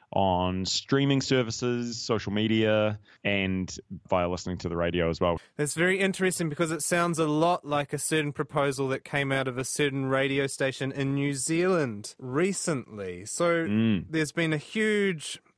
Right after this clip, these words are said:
Speaker 2: fuss about this proposal to sideline Concert F M in favour of a new network, youth network here. You must have been a little bit more positive about the proposal hearing it at first.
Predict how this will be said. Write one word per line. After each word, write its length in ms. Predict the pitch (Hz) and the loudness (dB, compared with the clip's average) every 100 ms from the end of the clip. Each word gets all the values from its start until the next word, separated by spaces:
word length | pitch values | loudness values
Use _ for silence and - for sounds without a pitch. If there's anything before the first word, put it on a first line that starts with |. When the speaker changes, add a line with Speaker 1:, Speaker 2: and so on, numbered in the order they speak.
| _ | _
Speaker 2:
fuss 500 | - - 165 156 - | -14 -2 0 0 -6
about 380 | 131 135 135 127 | -2 0 0 -2
this 260 | 127 - - - | -8 -8 -14 -10
proposal 500 | 139 147 135 127 120 | -8 -2 0 -2 -6
to 120 | 120 | -6
sideline 480 | - 139 131 123 123 | 0 0 2 -2 -2
Concert 380 | 127 123 123 | -4 -4 -6
F 200 | 117 113 | -6 -4
M 180 | 117 120 | -4 -2
in 120 | 117 | -4
favour 320 | - 120 120 117 | -2 -2 0 -2
of 80 | |
a 60 | 113 | -2
new 220 | 113 127 | 0 0
network, 640 | 120 131 - 123 113 - - | 0 -2 -4 -4 -4 -4 -4
youth 260 | 127 139 127 | -4 -2 -4
network 420 | 120 120 110 - | -4 -6 -8 -8
here. 480 | 135 113 90 160 220 _ - - - - | -4 -2 -4 -8 -10 _ -20 -20 -20 -6
You 320 | 156 214 233 | -2 0 2
must 280 | 202 196 - | 0 0 -4
have 100 | 147 | -2
been 200 | 147 139 | 0 2
a 60 | |
little 220 | 135 151 143 | 2 0 0
bit 200 | 139 143 | -2 0
more 200 | 143 131 | -2 -2
positive 480 | - 202 185 135 | -2 -2 -2 -4
about 280 | 110 104 104 | -4 -4 -6
the 80 | 98 | -8
proposal 520 | - - 113 95 92 | -12 -6 -4 -4 -8
hearing 320 | 90 98 92 | -6 -6 -6
it 100 | 87 | -8
at 100 | 90 | -12
first. 540 | - 85 76 - - | -12 -12 -12 -16 -20